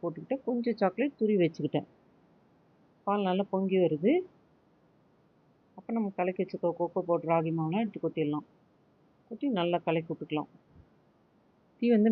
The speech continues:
மிதமா வச்சுக்கலாம். டக்குன்னு அடி பிடிச்சிரும். நல்லா கலக்கி விட்டுக்கலாம். இந்த வீடியோ உங்களுக்கு பிடிச்சிருந்தா லைக் பண்ணுங்க, ஷேர் பண்ணுங்க, சப்ஸ்கிரைப் பண்ணுங்க. சுகர் வந்து இந்த ஸ்பூன்ல ஒரு நாலு ஸ்பூன்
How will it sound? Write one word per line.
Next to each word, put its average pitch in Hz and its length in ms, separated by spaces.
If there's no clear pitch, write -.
மிதமா 185 280
வச்சுக்கலாம். 196 420
டக்குன்னு 196 340
அடி 190 200
பிடிச்சிரும். 180 460
நல்லா 180 260
கலக்கி 170 260
விட்டுக்கலாம். 160 380
இந்த 190 160
வீடியோ 202 180
உங்களுக்கு 175 280
பிடிச்சிருந்தா 180 440
லைக் 165 200
பண்ணுங்க, 185 240
ஷேர் 165 220
பண்ணுங்க, 180 240
சப்ஸ்கிரைப் 175 420
பண்ணுங்க. 147 240
சுகர் 226 280
வந்து 233 220
இந்த 202 220
ஸ்பூன்ல 208 340
ஒரு 180 240
நாலு 170 280
ஸ்பூன் 202 240